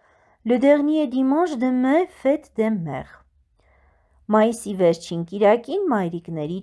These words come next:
տոնն է։ Vingt et un juin, fête de la musique en France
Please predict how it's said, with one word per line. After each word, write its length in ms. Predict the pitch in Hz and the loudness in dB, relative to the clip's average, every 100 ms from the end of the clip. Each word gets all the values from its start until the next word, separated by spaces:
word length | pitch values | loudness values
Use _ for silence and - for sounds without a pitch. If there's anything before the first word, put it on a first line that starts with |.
| - | -6
տոնն 340 | 135 135 131 120 | -6 -4 -6 -8
է։ 40 | - _ _ _ _ _ _ _ _ _ _ _ _ _ _ - 208 262 | -10 _ _ _ _ _ _ _ _ _ _ _ _ _ _ -10 0 2
Vingt 240 | 392 403 | 2 2
et 240 | 320 - | 0 0
un 320 | 226 285 330 277 | 0 0 0 -2
juin, 420 | 208 175 139 120 170 _ _ | -2 0 -2 -4 -10 _ _
fête 400 | - 277 - 220 | -2 -2 0 -4
de 80 | 202 | 0
la 160 | 165 | 0
musique 480 | 160 151 156 208 233 | -2 -4 -8 -10 -4
en 160 | 302 311 | -2 -2
France 460 | - 320 349 370 | -2 0 0 0